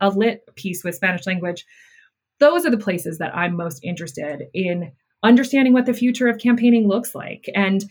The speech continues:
I have, I joke I've created a niche for myself, which is female candidates in hard to win districts. So my losing record is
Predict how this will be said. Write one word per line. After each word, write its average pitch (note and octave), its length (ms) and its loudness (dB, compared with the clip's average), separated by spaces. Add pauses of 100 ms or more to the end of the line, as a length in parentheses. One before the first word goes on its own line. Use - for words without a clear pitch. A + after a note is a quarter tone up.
(180)
I A3 140 6
have, G#3+ 320 0 (760)
I G3+ 60 6
joke C4 200 4
I've A#3 160 2
created G#3 280 4
a F#3 60 0
niche F#3 260 -2
for A3+ 80 -4
myself, G#3+ 400 -2
which - 140 -6
is F3 160 -10
female F#3 320 -2
candidates F#3 480 -4
in F#3 80 -6
hard F3 200 -6
to F3 80 -8
win F3 120 -6
districts. G#3 480 -4
So F#3+ 80 -6
my E3+ 180 -6
losing F3 360 -2
record A3 340 0
is - 160 -8